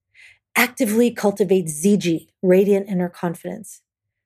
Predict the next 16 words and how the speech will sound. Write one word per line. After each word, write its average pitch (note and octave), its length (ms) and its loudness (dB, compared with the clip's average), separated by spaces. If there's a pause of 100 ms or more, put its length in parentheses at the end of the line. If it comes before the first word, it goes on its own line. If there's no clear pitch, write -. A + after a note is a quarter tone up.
(320)
Create C4 340 0
healthy G3+ 440 0
boundaries E3+ 600 0
from D#3+ 180 -6
a D#3 100 -6
kind F3 580 0
place. - 540 -8 (760)
Have B3+ 220 0
our F#3+ 240 0
own A#3 320 4
back, G#3 320 0 (320)
practicing G3+ 600 -4
fierce D4+ 680 0 (240)
self-compassion E3+ 1040 -6
and E3 180 -6
self-care. - 640 -14